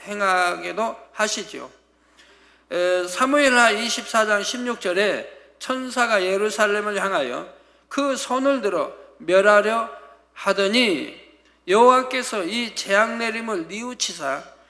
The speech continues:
백성을 멸하는 천사에게 이르시되, "족하다.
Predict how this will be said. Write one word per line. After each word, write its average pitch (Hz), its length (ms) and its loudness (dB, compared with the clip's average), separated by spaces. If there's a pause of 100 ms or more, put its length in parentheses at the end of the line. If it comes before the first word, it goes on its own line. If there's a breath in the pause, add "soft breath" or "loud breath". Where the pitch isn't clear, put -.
(180 soft breath)
백성을 247 560 -2
멸하는 202 520 2
천사에게 214 680 -4
이르시되, 185 1120 -6
"족하다. 139 540 2